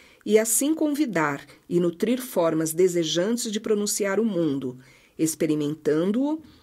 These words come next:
recriando-o, fazendo-o girar numa rota mais amorosa, mais includente e, incessantemente, ir inventando ferramentas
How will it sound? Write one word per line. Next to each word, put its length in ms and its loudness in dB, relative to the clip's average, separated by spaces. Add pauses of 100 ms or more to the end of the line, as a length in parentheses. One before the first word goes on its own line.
(120)
recriando-o, 1040 2 (200)
fazendo-o 680 0
girar 480 0
numa 220 0
rota 400 0
mais 240 0
amorosa, 720 0 (300)
mais 340 2
includente 960 0 (320)
e, 300 6 (440)
incessantemente, 1400 0 (280)
ir 320 2 (100)
inventando 720 2
ferramentas 960 -2